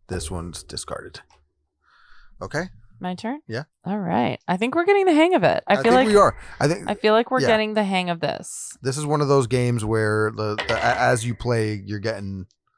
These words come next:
Speaker 1: more and more into it. And you're like, "Yeah."
Speaker 2: Right.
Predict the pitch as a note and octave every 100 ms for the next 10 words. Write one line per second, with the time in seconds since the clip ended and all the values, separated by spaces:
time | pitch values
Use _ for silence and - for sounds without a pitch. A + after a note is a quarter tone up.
0 | _ _ _ - G#2+ A2+ G#2+ G#2 G2+ G#2
1 | G2 G2 E2 - _ _ _ _ _ _
2 | _ _ _ _ F#2+ F#2 F2+ F2 G#2 A#2+
3 | F#2 - - _ _ _ F#3+ E3 C#3